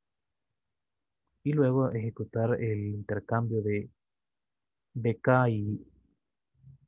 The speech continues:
B sub R K fuera. Porque este for en sí solo es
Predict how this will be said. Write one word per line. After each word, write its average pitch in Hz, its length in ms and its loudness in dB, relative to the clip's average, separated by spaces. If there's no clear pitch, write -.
B 120 240 2
sub 117 220 -6
R 113 260 2
K 139 280 2
fuera. 151 220 4
Porque - 220 0
este 156 140 4
for 160 220 6
en 147 100 6
sí 147 140 4
solo 143 260 8
es 143 260 8